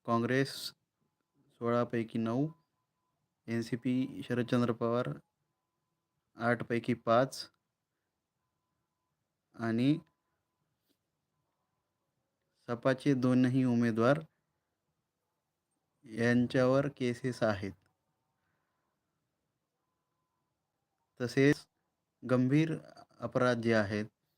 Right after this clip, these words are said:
त्यामध्ये एकशे बत्तीस पैकी त्रेपन्न, सत्तावन्न पैकी सौ-, सत्तावीस, एक्केचाळीस पैकी बारा, वीस पैकी आठ, सोळा पैकी सहा,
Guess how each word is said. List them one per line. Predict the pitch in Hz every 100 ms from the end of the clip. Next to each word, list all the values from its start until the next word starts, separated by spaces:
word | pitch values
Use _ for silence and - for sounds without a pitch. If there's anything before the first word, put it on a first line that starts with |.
| _ _ -
त्यामध्ये | 113 113 113 127 131 - _ _ _ _ _ -
एकशे | - 120
बत्तीस | 123 113 135 131
पैकी | 131 123
त्रेपन्न, | 123 120 117 - 135 160 156 _ _ _ -
सत्तावन्न | - 120 120
पैकी | 120 113 123
सौ-, | 120 - 117 - _ 117
सत्तावीस, | - - 120 127 147 - _ _ _ _ _ _ _ _ _ _ _ _ _ _ _
एक्केचाळीस | 117 - 120 120 -
पैकी | 127 117 123
बारा, | 110 110 110 117 151 - _ _ _ _ _ _ _ _ _ _ 117
वीस | 120 -
पैकी | 123 117 127 117
आठ, | 110 127 - _ _ _ _ _ _ _ _ -
सोळा | 117 117 117
पैकी | 120 113 120
सहा, | 113 117 110 120